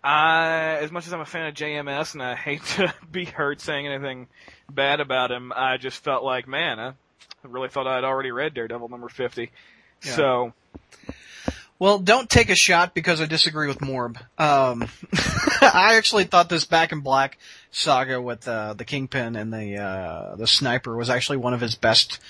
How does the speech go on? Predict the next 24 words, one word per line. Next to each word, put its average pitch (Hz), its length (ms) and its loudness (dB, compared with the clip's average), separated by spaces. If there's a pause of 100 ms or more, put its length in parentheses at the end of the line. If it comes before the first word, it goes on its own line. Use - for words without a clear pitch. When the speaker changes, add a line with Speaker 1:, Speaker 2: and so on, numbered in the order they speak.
(360)
Speaker 2:
runs 120 400 2
in 117 80 -2
his 110 140 4
six-plus - 680 4
year 120 140 -4
runs. 104 400 -4
I, 127 280 4
I - 20 6 (240)
really 160 320 6
am 139 140 6
digging 139 300 4
the 120 100 2
artwork 143 440 2
by 131 140 4
Garney. 147 420 4
I 131 60 2
think 143 140 0
he's 120 120 -2
doing 123 160 0
a 117 60 0
hell 139 160 2
of 135 60 -4
a 127 40 -2
job. 104 380 0